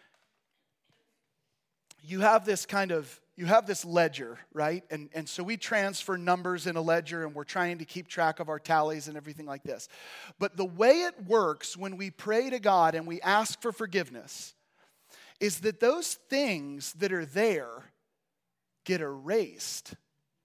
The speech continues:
It's not that they just get filed away in a different part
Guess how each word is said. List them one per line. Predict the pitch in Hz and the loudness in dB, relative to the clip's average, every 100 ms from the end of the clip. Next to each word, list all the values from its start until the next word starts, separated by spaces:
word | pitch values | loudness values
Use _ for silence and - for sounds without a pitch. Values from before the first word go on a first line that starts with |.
| _ _ _ _ _ _ _ _ _ _ _ - | _ _ _ _ _ _ _ _ _ _ _ -10
It's | 185 - | -8 -2
not | 214 233 302 294 | 4 6 4 0
that | 254 | -6
they | 269 233 | -6 -4
just | 240 226 - _ - | -6 -6 -10 _ -2
get | 220 | -2
filed | - 233 220 233 220 | 0 2 6 6 4
away | 196 208 202 175 | 2 2 2 2
in | 170 | -2
a | 165 | -6
different | 185 185 170 _ | -6 -8 -10 _
part | - 185 120 - | -8 -6 -6 -10